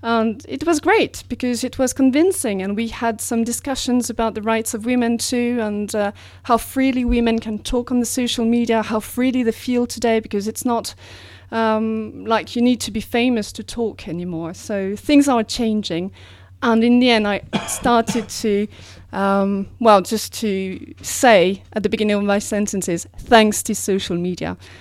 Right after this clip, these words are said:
And that was a first for me too. So I really enjoyed discussing with them, uh, with my twentieth century vocabulary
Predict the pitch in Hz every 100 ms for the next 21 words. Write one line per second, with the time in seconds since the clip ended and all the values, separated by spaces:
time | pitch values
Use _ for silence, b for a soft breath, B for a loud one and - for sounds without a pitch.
0 | B 214 233 233 208 208 208 180 - -
1 | 175 175 165 - 165 185 - 196 220 262
2 | 302 277 254 240 233 208 202 214 - 202
3 | - 196 190 190 196 190 220 247 B B
4 | B B B B - 196 190 196 208 208
5 | 202 - 226 214 208 202 - 214 190 -
6 | 196 202 190 190 202 214 185 170 208